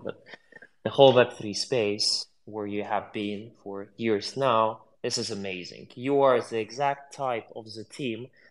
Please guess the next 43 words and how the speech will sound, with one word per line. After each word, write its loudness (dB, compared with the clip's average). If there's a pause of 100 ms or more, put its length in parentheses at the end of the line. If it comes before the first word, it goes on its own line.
(100)
that -6
innovates, -8 (100)
that -8
builds 2
something, -2 (340)
not -4
just -2
for -2
the -8
sake -6
of -18
building, -8
not -12
just -6
for -6
the -8
sake -4
of -10 (120)
having 0
this, -4
but -6 (280)
actually 0
for -6
the -8
sake -4
of -12 (240)
using. -10
And -8
your 6
community, -4 (300)
the 4
people -2
who -4
support -2
you -2
all 0
around -4
the -14
world, -2
the -8
people, -2
the -2
brands 2